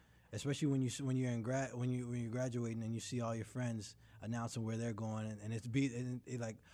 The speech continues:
put it on the Summer Jam screen, what I like to call it, the big screen, uh, where everybody's going, and then you don't want to be that one person that doesn't have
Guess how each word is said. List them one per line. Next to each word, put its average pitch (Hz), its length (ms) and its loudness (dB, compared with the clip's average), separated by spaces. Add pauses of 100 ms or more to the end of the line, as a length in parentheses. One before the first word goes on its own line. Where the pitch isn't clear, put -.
put 139 120 12
it 139 40 8
on 131 80 4
the 110 80 0
Summer 143 260 4
Jam 117 260 0
screen, 117 340 -2
what 120 220 0
I 117 40 0
like 113 160 -2
to - 40 -14
call 120 260 -4
it, 113 60 -4
the 113 80 -2
big 131 180 2
screen, 117 420 0 (400)
uh, 107 260 0
where 120 300 4
everybody's 117 420 2
going, 123 400 4
and 120 100 2
then 120 140 2
you 135 100 6
don't 139 240 6
want 139 300 4
to 120 80 -2
be 127 140 4
that 123 140 2
one 123 140 2
person 123 360 0
that 113 120 -2
doesn't 113 260 -2
have 113 380 -2